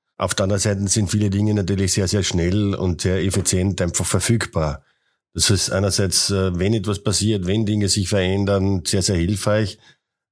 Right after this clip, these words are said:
Auf der anderen Seite wird manchmal ein, ein zu viel an gleichzeitiger Information genauso überfrachtet natürlich.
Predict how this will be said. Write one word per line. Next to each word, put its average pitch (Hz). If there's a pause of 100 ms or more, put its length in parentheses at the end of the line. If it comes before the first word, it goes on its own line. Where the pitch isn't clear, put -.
Auf 101
der 104
anderen 98
Seite 98
wird 95
manchmal 95
ein, 95
ein 95
zu -
viel 113
an 98
gleichzeitiger 95
Information 95
genauso 92
überfrachtet 90
natürlich. 80